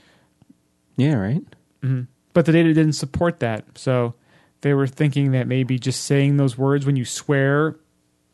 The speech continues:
Speaker 2: you just don't care as much.
Speaker 1: What
Speaker 2: Your
Speaker 1: you
Speaker 2: pain tolerance goes up.
Speaker 1: Just a dirty motherfucker at that point.
Speaker 2: Yeah, you're just a cursing, angry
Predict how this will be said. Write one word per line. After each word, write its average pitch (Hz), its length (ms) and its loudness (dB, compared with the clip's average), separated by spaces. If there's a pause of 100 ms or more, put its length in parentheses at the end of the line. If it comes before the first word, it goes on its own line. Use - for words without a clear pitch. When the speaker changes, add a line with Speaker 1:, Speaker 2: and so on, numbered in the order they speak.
(140)
Speaker 2:
you 131 100 -10
just 127 160 -8
don't 135 200 0
care 156 280 -6
as 135 100 -2
much. 104 240 -12
Speaker 1:
What 143 100 -10
Speaker 2:
Your 135 80 -2
Speaker 1:
you 117 60 -10
Speaker 2:
pain 165 220 -2
tolerance 120 380 -8
goes 120 200 -10
up. 117 300 -14
Speaker 1:
Just - 200 -14
a 110 60 -4
dirty 113 340 0
motherfucker 117 540 0
at 95 100 -4
that 92 180 -4
point. 95 300 -6
Speaker 2:
Yeah, 170 280 -10
you're 120 100 -8
just - 260 -12
a 143 400 -6
cursing, 160 560 -4
angry 156 340 2